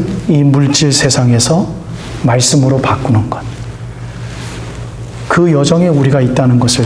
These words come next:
꼭 기억하셔서 그것을 가능하게 하는 것은 오로지 말씀밖에 없다라는 것. 그래서 우리가 말씀의 지배를 받고 있는가? 네.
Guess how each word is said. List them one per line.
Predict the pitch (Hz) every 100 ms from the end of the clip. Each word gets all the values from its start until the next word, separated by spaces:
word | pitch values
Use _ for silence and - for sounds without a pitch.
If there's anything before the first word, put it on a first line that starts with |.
| -
꼭 | 120 -
기억하셔서 | - 123 120 - - 127 170 - -
그것을 | 143 135 - 156
가능하게 | - 127 160 175 160 156
하는 | 135 131
것은 | 117 113 170 202 - - - - -
오로지 | 123 131 127
말씀밖에 | 180 143 147 165 147 127 -
없다라는 | 110 - 117 - 117
것. | - - - - - - - - - - -
그래서 | - - -
우리가 | 151 147 160 113 - -
말씀의 | 135 127 151 - 185 185
지배를 | 180 170 147 170
받고 | 175 - 175
있는가? | 147 131 139 - - - - - - - - -
네. | - -